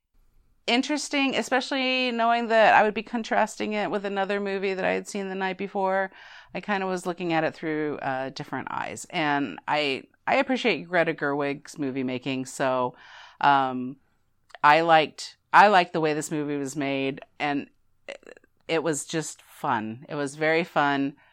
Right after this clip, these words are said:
but it also had a distinct undertone that we can probably talk about.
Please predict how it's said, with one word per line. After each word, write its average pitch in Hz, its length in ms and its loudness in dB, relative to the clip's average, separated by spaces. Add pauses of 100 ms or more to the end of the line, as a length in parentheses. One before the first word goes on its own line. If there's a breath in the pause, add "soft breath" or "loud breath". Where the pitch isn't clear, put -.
(180 soft breath)
but 226 160 6
it 240 120 2
also 165 320 6
had 147 460 4
a 143 180 -4
distinct 139 520 -6
undertone 120 580 -6
that 120 80 -12
we 123 100 -10
can - 140 -16
probably - 340 -12
talk - 280 -12
about. 50 240 -12